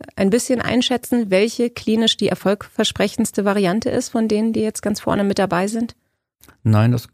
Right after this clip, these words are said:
Speaker 2: kann man noch nicht und das würde ich auch, wäre ich auch sehr vorsichtig, das jetzt schon so zu beurteilen, der ist besser, der ist schlechter, weil es kann gut sein, dass für verschiedene Bevölkerungsgruppen, für verschiedene Vorerkrankungsgruppen unterschiedliche Impfstoffe unterschiedliche Eigenschaften haben.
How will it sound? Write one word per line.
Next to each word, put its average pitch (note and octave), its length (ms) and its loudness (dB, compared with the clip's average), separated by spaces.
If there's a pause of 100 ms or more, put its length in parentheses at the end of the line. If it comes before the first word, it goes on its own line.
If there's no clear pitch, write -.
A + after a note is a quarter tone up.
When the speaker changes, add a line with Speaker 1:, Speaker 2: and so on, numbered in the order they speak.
Speaker 2:
kann A#2+ 140 2
man A#2+ 160 4
noch A#2+ 140 4
nicht B2 200 2
und A#2+ 80 0
das A2 240 -2
würde A2 140 0
ich G#2+ 120 -4
auch, A2 140 -2 (280)
wäre G#2+ 140 2
ich G#2+ 120 0
auch G#2+ 80 2
sehr A#2 140 2
vorsichtig, B2 540 0
das A2 220 0
jetzt A#2 180 2
schon A2+ 220 2
so A2 100 2
zu G#2 220 -4
beurteilen, A2 400 2
der G#2+ 120 2
ist G#2+ 140 -2
besser, A2+ 260 2
der G#2+ 120 2
ist G2+ 100 -2
schlechter, A#2 460 0 (560)
weil A#2 240 4
es A2 160 -6
kann B2 160 2
gut B2 200 0
sein, A#2+ 200 4
dass A#2 160 0
für - 300 -2
verschiedene C3 380 0
Bevölkerungsgruppen, A#2 920 0
für A#2 180 -2
verschiedene A#2+ 680 2
Vorerkrankungsgruppen A2+ 1300 0
unterschiedliche B2 560 0
Impfstoffe A#2 360 0
unterschiedliche A2+ 640 0
Eigenschaften G#2 640 0
haben. G2 400 2